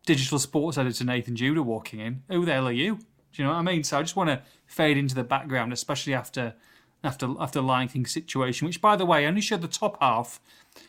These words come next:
because the bottom half of pictures that, that went out on the internet, mm, didn't leave a, let's just say, let's just say there was a package there that didn't,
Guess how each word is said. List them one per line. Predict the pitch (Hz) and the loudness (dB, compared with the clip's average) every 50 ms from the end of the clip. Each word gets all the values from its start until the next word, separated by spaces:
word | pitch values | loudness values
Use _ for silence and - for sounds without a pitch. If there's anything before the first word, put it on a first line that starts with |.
| _ _ - | _ _ -10
because | 139 135 - 170 160 | -6 0 2 4 4
the | 208 220 | 4 4
bottom | - 226 220 214 247 214 170 | 6 6 4 6 6 6 8
half | 185 175 147 - | 8 8 8 6
of | 151 135 | 2 -2
pictures | - 147 151 - - 131 120 110 | -2 -4 -4 -2 -2 -2 -2 0
that, | 131 131 135 127 | -2 -6 -2 -2
that | 131 139 - 160 | -2 -2 0 0
went | 131 127 131 123 | 0 2 2 2
out | 120 127 131 | 0 0 0
on | 143 127 | 0 0
the | 127 127 127 | 0 0 0
internet, | 123 123 - - 123 117 110 117 120 - - - - _ - - - _ _ _ _ _ _ _ _ - | 0 0 -2 -2 -2 -2 -4 -6 -6 -8 -10 -10 -10 _ -20 -20 -20 _ _ _ _ _ _ _ _ -4
mm, | 170 160 151 147 147 151 151 156 151 131 135 - _ _ _ - - _ _ _ _ _ _ 226 - _ _ _ _ _ _ - | -2 0 0 2 2 0 0 0 0 -2 -6 -10 _ _ _ -20 -20 _ _ _ _ _ _ -20 -20 _ _ _ _ _ _ 0
didn't | - 220 226 202 | 2 2 4 4
leave | 208 214 214 190 | 4 4 4 4
a, | 208 202 202 - - - - _ _ _ _ _ _ _ _ - | 2 0 -2 -6 -12 -14 -14 _ _ _ _ _ _ _ _ -6
let's | 190 196 170 - | -4 -2 -2 0
just | - 233 196 - - | 0 0 0 2 2
say, | - 196 185 175 165 175 - | 4 4 4 4 4 2 0
let's | 202 196 156 - | -6 -8 -6 -4
just | - 202 - - | -2 -2 0 0
say | - 196 165 165 | 2 2 2 2
there | 156 143 165 156 | 2 2 2 2
was | 156 147 151 | 4 4 2
a | 143 | 0
package | 135 - - - - 180 175 - - 156 131 - | -2 -4 -10 -4 -2 -2 -2 2 0 2 2 2
there | 135 135 131 123 120 120 120 - - - - _ _ - | 2 2 4 4 4 2 0 -4 -6 -14 -20 _ _ 0
that | 147 160 147 123 | 0 0 0 4
didn't, | 165 160 147 147 151 196 | 6 6 6 6 2 -4